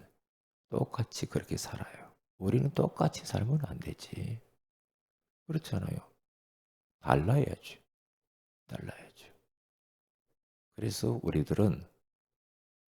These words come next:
겸손히, 어, 주변의 소리들 수용할 수 있는 수용력이 있어야 돼요. 수용을 해야 돼요. 아, 이해력을 이-, 이해를 하면서 수용할 줄 알아야 돼.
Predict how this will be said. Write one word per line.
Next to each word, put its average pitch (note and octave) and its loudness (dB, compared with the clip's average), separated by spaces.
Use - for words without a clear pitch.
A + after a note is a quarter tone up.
겸손히, F2+ 2
어, - -6
주변의 E2 4
소리들 E2 -2
수용할 A2+ 0
수 - -6
있는 - -2
수용력이 G2 -2
있어야 - -12
돼요. - -20
수용을 G2+ 2
해야 - -10
돼요. - -20
아, - -4
이해력을 F2+ 4
이-, - -2
이해를 G2 6
하면서 - 0
수용할 C#3 -2
줄 - -12
알아야 A2 -10
돼. - -20